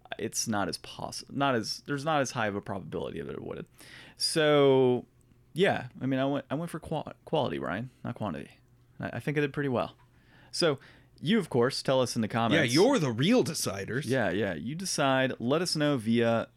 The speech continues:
Speaker 1: Facebook, Instagram, and Twitter. So, at The Game Deflators on the Instagram and Facebook.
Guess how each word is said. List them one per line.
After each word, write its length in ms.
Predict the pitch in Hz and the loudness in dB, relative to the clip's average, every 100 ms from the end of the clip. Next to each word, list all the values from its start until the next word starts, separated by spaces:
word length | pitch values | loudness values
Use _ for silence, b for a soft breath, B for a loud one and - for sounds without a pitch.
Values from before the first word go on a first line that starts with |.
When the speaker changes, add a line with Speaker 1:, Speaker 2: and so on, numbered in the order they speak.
| - | -4
Speaker 1:
Facebook, 460 | 143 - 147 139 - | -2 -2 -4 -6 -6
Instagram, 600 | 123 - - 123 117 82 | -4 -4 -4 -2 0 -2
and 160 | 104 | -4
Twitter. 300 | 120 104 95 | -2 0 0
So, 220 | 113 104 - | -2 -6 -4
at 220 | 113 - | -4 -4
The 80 | 107 | -2
Game 260 | 110 113 | 0 0
Deflators 480 | 110 113 110 143 151 - | 0 0 0 -2 -6 -8
on 280 | 113 107 101 | -4 -4 -4
the 340 | 104 104 - - | -4 -4 -6 -6
Instagram 540 | 123 - 107 107 101 | -6 -4 -4 -2 -4
and 120 | 87 | -6
Facebook. 360 | - 147 - 98 | -6 -8 -6 -12